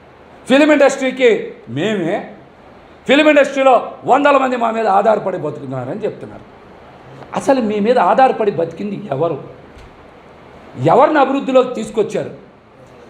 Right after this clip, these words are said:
ఎంతమందిని ప్రొడ్యూసర్స్‌గా చేశారు? ఎంతమందిని ప్రొడక్షన్ మేనేజర్స్‌గా చేశారు? ఎంతమందిని ఇప్పటి వరకు డైరెక్టర్లుగా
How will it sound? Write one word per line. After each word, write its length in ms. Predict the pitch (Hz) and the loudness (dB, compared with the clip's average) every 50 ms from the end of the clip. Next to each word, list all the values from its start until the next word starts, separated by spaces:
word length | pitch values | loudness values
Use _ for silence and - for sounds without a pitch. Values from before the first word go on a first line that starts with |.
| - - 147 170 220 262 | -16 -6 0 2 2 2
ఎంతమందిని 600 | 277 277 302 294 294 302 294 294 294 285 285 262 220 - - - - - - - | 2 2 2 2 2 2 0 0 0 0 0 -2 -2 -4 -10 -14 -18 -20 -10 0
ప్రొడ్యూసర్స్‌గా 720 | 226 262 269 269 285 294 285 - 269 254 - - 202 247 240 156 - | 2 2 2 4 0 -2 0 0 -2 -2 -2 -2 -2 -2 -2 0 0
చేశారు? 420 | 196 208 208 - 220 190 143 127 - - - - - - - - - - - - - - - - - 139 185 233 | 0 0 0 0 -2 -4 -4 -4 -8 -14 -18 -20 -20 -20 -20 -20 -20 -20 -20 -20 -20 -20 -20 -20 -6 0 0 2
ఎంతమందిని 480 | 277 277 311 294 294 294 285 294 277 277 - | 2 4 2 2 2 2 0 0 -2 -2 0
ప్రొడక్షన్ 440 | 240 247 254 254 254 - 277 262 247 247 | 0 0 0 0 0 0 0 0 0 -2
మేనేజర్స్‌గా 580 | 254 254 247 247 - 240 214 - - 247 240 - 160 | 0 2 0 2 2 0 -2 0 0 0 0 2 4
చేశారు? 420 | 202 220 214 214 226 190 151 - - - - - - - - - - - - - - 165 226 | 2 2 2 2 0 -2 -2 -2 -6 -12 -18 -20 -20 -20 -20 -20 -20 -20 -20 -14 0 2 2
ఎంతమందిని 580 | 269 285 285 311 285 294 294 285 294 294 294 269 233 - - - - - 214 269 | 2 4 2 2 2 2 2 2 2 2 2 0 0 -2 -6 -12 -16 -4 0 0
ఇప్పటి 260 | 285 285 - 294 269 269 | 0 2 2 4 4 6
వరకు 240 | 277 262 262 - 277 269 170 143 | 4 4 2 0 -4 -4 0 0
డైరెక్టర్లుగా 580 | 240 262 294 269 277 - 277 262 254 262 247 254 | 2 2 2 0 0 -2 -4 -2 -2 0 0 -2